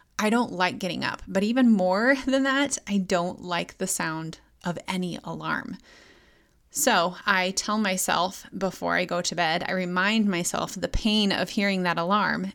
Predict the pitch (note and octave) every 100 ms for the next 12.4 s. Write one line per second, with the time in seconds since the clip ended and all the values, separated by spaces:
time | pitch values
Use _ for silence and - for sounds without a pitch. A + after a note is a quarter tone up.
0 | - F#3 F#3 - F3 E3+ E3+ - F3+ F3
1 | E3+ F3 F#3 - E3+ F3 F3+ - F#3+ F3+
2 | - - F#3+ C4+ E3 D#3+ - - - -
3 | - _ _ _ _ - D4+ - C#4+ -
4 | A#3 F3+ E3+ F#3 F#3+ F3 F3+ - - -
5 | - - - G3+ - - C4 - - -
6 | - - - F#3 A3 G#3 G#3 G3+ G3 G3+
7 | F#3+ G#3+ G3+ G#3 C#4 A#3+ G3+ F3+ E3+ E3+
8 | - G3 E3+ F3 E3 E3 E3 F#3 A3+ F#3+
9 | F#3+ F#3 F3 F3 - E3 - - D#3+ -
10 | - F3+ E2 - E3+ G#2+ - F#3 F3+ F3
11 | F#3+ - G#3 G3+ F#3+ F3 F3+ - F#3+ E3
12 | E3+ C#3 -